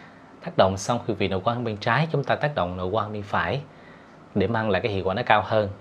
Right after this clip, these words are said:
Có thể là quý vị dùng cái dụng cụ này, chính là cái cây giò cầu. Cây giò cầu dụng cụ chính hãng của Diện Chẩn. Chúng ta dùng cái quả cầu gai này, chúng ta lăn, lăn dọc theo cái khu vực huyệt vị nội quan. Thì đây là một cái cách tác động huyệt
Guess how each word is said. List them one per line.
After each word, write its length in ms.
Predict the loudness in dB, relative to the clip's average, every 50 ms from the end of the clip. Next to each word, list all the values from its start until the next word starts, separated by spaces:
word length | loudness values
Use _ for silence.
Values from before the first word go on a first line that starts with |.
| -18 -20 -20 -20 -20 -20 -20 -20 -20 -20 -20 -20 -2 2
Có 100 | 4 4
thể 140 | 6 6 4
là 100 | 6 6
quý 120 | 6 4
vị 160 | 4 4 4
dùng 260 | 4 4 4 4 2 0
cái 140 | 0 0
dụng 140 | 0 0 0
cụ 140 | 0 -2 -2
này, 220 | 0 -2 -4 -6 -10 -16 -20 -20 -20 -20 -20 -20 -20 -20 -20 -6 -2
chính 100 | 0 2
là 100 | 2 0
cái 140 | 0 0 0
cây 180 | 0 2 4
giò 120 | 4 2 4
cầu. 260 | 4 4 2 2 0 -4 -12 -18 -20 -20 -20 -20 -20 -6 -2
Cây 120 | 2 4
giò 140 | 6 6 6
cầu 200 | 6 4 4 4
dụng 180 | 4 2 -2 -2
cụ 180 | -2 -4 -2 0
chính 120 | 0 0
hãng 240 | 0 -2 -4 -6 -4
của 80 | -4 -2
Diện 220 | -2 -2 -2 0
Chẩn. 240 | 2 2 2 2 2 -2 -6 -12 -16 -18 -20 -18 -6
Chúng 140 | -4 0 2
ta 80 | 2 2
dùng 220 | 2 2 0 0
cái 140 | 0 -2 -2 -2 0
quả 100 | -2 0
cầu 160 | 2 2 2
gai 140 | 4 2 2
này, 80 | 2
chúng 120 | 0 0 2
ta 80 | 4
lăn, 200 | 4 4 4 2 0 -6 -16 -20 -20 -20 -20 -20 -20 -20 -20 -20 -20 -20 -10 -4
lăn 240 | -4 -2 0 4 6
dọc 240 | 6 6 6 2 -8 -8
theo 180 | -6 -4 -2
cái 120 | -2 -2 0
khu 160 | 2 0 0
vực 180 | 2 -2 -4 -8 -12 -20 -8 -6
huyệt 120 | -4 -4 -4 -2 -2
vị 100 | 0 2
nội 120 | 2 2
quan. 200 | 2 2 0 0 -4 -10 -16 -20 -20 -20 -20 -20 -4 2
Thì 80 | 6
đây 180 | 8 8 10 8
là 100 | 8 6
một 100 | 4 4
cái 80 | 2
cách 180 | 2 2 2 4
tác 120 | 2 4
động 140 | 4 2 2
huyệt 120 | 0 -4